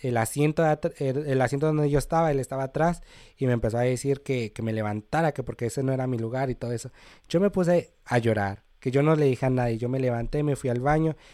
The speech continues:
y después yo no sé por qué o cómo, la maestra se enteró, se, eh, se armó ahí todo el pleito, y yo les dije, pero es que yo no,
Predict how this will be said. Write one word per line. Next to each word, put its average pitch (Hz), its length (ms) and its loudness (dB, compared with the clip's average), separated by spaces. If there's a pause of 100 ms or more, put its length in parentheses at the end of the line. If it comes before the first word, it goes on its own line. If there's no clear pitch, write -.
(140)
y 131 80 0
después 123 280 0
yo 143 120 2
no 139 100 2
sé 139 120 -2
por 127 200 -4
qué 143 180 0
o 131 140 0
cómo, 156 360 2 (220)
la 117 120 -4
maestra 117 300 -2
se 120 120 -6
enteró, 123 560 0
se, 120 600 -2 (420)
eh, 127 180 -2
se 120 140 -2
armó 139 240 2
ahí 156 160 2
todo 151 240 0
el 131 220 0
pleito, 160 360 -2
y 127 60 0
yo 120 120 -2
les 117 200 -4
dije, 120 140 -2
pero 107 140 -4
es 104 120 -6
que 127 80 -8
yo 127 100 -2
no, 135 260 -2